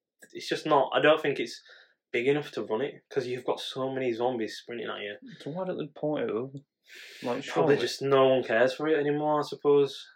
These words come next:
Speaker 1: Um, like the second, um, Days Gone game, for example. They cancelled it, so.
Speaker 2: Yeah,
Speaker 1: Even
Speaker 2: but
Speaker 1: though
Speaker 2: loads
Speaker 1: it
Speaker 2: of people want it.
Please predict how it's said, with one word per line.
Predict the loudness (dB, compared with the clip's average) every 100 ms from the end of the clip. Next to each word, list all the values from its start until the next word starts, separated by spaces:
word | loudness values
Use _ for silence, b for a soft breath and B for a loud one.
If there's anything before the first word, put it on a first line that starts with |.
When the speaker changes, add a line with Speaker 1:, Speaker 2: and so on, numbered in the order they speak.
| _ -20 -10
Speaker 1:
Um, | -8 -8 -10 -14 _ _ _ _ _ _ _
like | 0 4 4 0
the | -4
second, | -4 -6 -4 -6 -6 -8 -8
um, | -4 -4 -6 -10 -8
Days | -6 -6 -8
Gone | -8 -8 -6
game, | -6 -6
for | -8 -10
example. | -10 -10 -12 -16 -16 -20 -20 _ _ _ _
They | -12 -6
cancelled | -6 -6 -8
it, | -10
so. | -16 -18 -18 _ _ _ _ _
Speaker 2:
Yeah, | -2
Speaker 1:
Even | 2
Speaker 2:
but | 4
Speaker 1:
though | 10
Speaker 2:
loads | 10 8
Speaker 1:
it |
Speaker 2:
of | 0
people | 0 0
want | 0
it. | -2